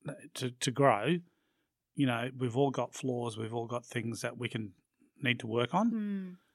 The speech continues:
Speaker 1: And sometimes you need someone else to point it out to you.
Speaker 2: Yeah,
Speaker 1: You know what I mean?
Speaker 2: yeah.
Speaker 1: Sometimes you just need someone to come along and say, "Do you realise you're doing this?"
Speaker 2: Mm, yeah.
Speaker 1: 'Cause you do things and you just don't realise you go on
Speaker 2: Yeah.
Speaker 1: autopilot.
Speaker 2: And I've also connected with some, with a beautiful photographic community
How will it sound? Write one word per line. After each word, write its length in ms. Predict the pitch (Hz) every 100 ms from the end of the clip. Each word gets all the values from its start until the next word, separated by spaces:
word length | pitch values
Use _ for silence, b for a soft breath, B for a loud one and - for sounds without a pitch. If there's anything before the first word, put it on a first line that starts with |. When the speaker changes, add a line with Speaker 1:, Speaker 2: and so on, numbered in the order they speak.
| b
Speaker 1:
And 100 | 143
sometimes 420 | 147 190 180 135 117
you 60 |
need 200 | 123 120
someone 260 | - 120 117
else 160 | 117 123
to 80 |
point 280 | - - 117
it 80 | 110
out 160 | 127 -
to 100 | 135
you. 160 | 107 101
Speaker 2:
Yeah, 360 | 196 190 185 190 -
Speaker 1:
You 100 | 139
know 60 |
what 40 | 135
I 40 |
mean? 60 | 196
Speaker 2:
yeah. 60 | 185
Speaker 1:
Sometimes 300 | 165 139 117
you 60 |
just 120 | 123 117
need 100 | 110
someone 240 | 139 131
to 60 | 120
come 100 | 117
along 160 | 113
and 100 | 117
say, 380 | - 117 110 107 _ _ _ _ _ _ _ _ -
"Do 80 | 147
you 80 |
realise 340 | 143 135 120 113
you're 60 |
doing 280 | 117 117 113
this?" 220 | 117 156
Speaker 2:
Mm, 360 | 220 214 208 196 _ _ _ -
yeah. 440 | 262 214 208 190 185 -
Speaker 1:
'Cause 160 | - 120
you 60 | 123
do 140 | 147
things 280 | 131 123 104
and 80 | 120
you 60 |
just 160 | 110 -
don't 200 | 117 101 98
realise 380 | 110 113 104 117
you 100 | 120
go 60 |
on 80 | 104
Speaker 2:
Yeah. 100 | 98
Speaker 1:
autopilot. 540 | 117 120 120 104 98 - _ _ _ _ -
Speaker 2:
And 120 | 226
I've 140 | 233
also 240 | 269 277 277
connected 400 | - 185 196 196
with 140 | 170
some, 220 | - 180 - - 196
with 140 | 202 190
a 40 | 196
beautiful 520 | - 202 220 233 - 190
photographic 500 | 175 165 165 160 -
community 500 | - 170 160 156